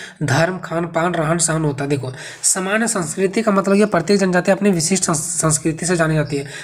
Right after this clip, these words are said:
मतलब हर एक जाति में लगभग, लगभग अलग प्रकार का संस्कृति पाई जाती है, लेकिन लगभग, लगभग सेम ही होती है, ठीक है। किंतु एक ही जनजाति के सभी सदस्यों में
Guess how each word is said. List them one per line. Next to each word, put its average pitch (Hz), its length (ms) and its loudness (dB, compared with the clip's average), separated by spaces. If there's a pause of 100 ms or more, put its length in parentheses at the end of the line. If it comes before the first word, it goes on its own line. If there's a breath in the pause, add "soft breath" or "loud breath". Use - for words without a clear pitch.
(160)
मतलब 196 300 2
हर 208 180 4
एक 190 220 0
जाति 160 320 0
में 190 140 2
लगभग, 165 380 4
लगभग 170 380 2 (340 loud breath)
अलग 175 260 2
प्रकार 175 260 0
का 196 120 0
संस्कृति 170 520 0
पाई 180 180 2
जाती 175 240 0
है, 190 60 0
लेकिन 196 180 -2
लगभग, 185 260 2
लगभग 190 280 2
सेम 160 260 0
ही 165 60 0
होती 147 220 -2
है, 143 60 0
ठीक 196 140 -4
है। 170 240 -2 (360 loud breath)
किंतु 226 420 0
एक 202 220 4
ही 254 120 0
जनजाति 190 500 2
के 214 140 0
सभी 196 360 2
सदस्यों 165 480 0
में 127 200 -6